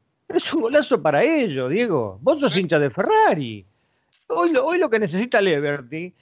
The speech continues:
Speaker 1: es que Ferrari sea campeón del mundo, con cualquiera. Ese es el
Speaker 2: Entonces
Speaker 1: negocio que necesita la Fórmula uno hoy.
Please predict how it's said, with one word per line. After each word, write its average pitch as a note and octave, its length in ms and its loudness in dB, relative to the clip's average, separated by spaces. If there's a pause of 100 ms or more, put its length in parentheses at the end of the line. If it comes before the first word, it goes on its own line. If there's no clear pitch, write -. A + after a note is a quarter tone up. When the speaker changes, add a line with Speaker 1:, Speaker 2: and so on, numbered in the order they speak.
(120)
Speaker 1:
es D#4+ 160 -6
que C#4 100 -2
Ferrari C4+ 380 -2
sea E4+ 240 -4
campeón A#3 320 0
del A#3 120 0
mundo, A3+ 600 0 (160)
con C4 200 0
cualquiera. G#3+ 760 2 (1160)
Ese F#4 280 -2
es - 120 -2
el E3+ 100 0
Speaker 2:
Entonces E3+ 40 0
Speaker 1:
negocio F3 420 -2
que D#3 120 -4
necesita D#3+ 400 -2
la D#3 100 0
Fórmula E3 400 -2
uno D#3 240 0
hoy. B2 260 -4